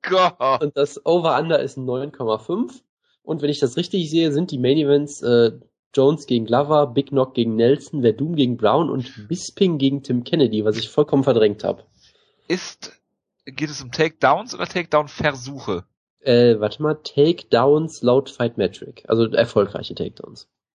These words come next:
Speaker 2: Das Takedown-Versuche wären noch besser.
Speaker 1: Das, oh, da würde ich sagen, under. Ähm, es geht, also es geht um zehn Takedowns, weniger oder mehr als zehn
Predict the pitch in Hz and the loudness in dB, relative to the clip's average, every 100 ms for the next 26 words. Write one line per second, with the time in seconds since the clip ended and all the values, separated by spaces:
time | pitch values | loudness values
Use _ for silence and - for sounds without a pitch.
0 | _ _ _ _ - - - _ - 127 | _ _ _ _ -20 -14 -14 _ 0 0
1 | - 120 - 110 139 117 117 107 104 - | 2 0 0 0 2 4 4 4 0 -4
2 | - - - _ - - _ _ - 117 | -16 -16 -20 _ -16 -16 _ _ -6 -6
3 | 120 - - - 90 - - - - - | -6 -8 -8 -10 -20 -20 -18 -16 -16 -18
4 | - - - 67 - - 95 92 113 120 | -16 -10 -6 -6 -4 -4 -2 0 0 0
5 | 101 101 - 101 95 104 80 - _ _ | -2 -2 -6 -14 -6 -4 -4 -8 _ _
6 | - - - - - 107 110 110 110 113 | -20 -18 -16 -10 2 4 6 2 -6 -12
7 | 113 110 - _ - - 135 147 - - | -14 -18 -20 _ -16 -6 0 0 0 0
8 | 127 131 127 156 131 - 156 143 131 117 | 0 0 -2 -4 -2 0 0 0 0 0
9 | - 101 98 92 113 135 143 139 117 113 | 2 0 -2 -8 -6 -2 2 2 2 -2
10 | 110 117 127 113 95 113 - - 120 | -2 -2 -2 0 -2 -4 -8 -2 0